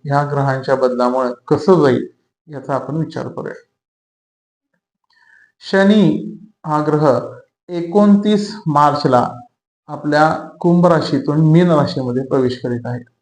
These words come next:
एकोणतीस मार्च पर्यंत कर्क राशीला ढय्या साडेसाती सुरू होती, ती संपते आणि शनिदेव आता आठव्यातून नवव्या राशीत जात आहेत. कर्क राशीला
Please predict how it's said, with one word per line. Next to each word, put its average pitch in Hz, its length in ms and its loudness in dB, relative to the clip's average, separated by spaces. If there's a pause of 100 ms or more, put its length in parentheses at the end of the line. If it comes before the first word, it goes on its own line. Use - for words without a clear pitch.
(800)
एकोणतीस 180 640 -2
मार्च 151 300 2
पर्यंत 147 540 0 (300)
कर्क 160 240 -2
राशीला 143 460 0
ढय्या 139 540 0 (220)
साडेसाती 127 580 -4
सुरू 135 220 -4
होती, 110 360 -8 (760)
ती 185 120 -8
संपते 139 720 -2 (240)
आणि 139 580 -6 (100)
शनिदेव 143 540 2 (400)
आता 151 460 0
आठव्यातून 147 840 2
नवव्या 127 260 0
राशीत 127 300 -4
जात 123 320 -4
आहेत. 127 140 -12 (2000)
कर्क 196 240 2
राशीला 202 360 4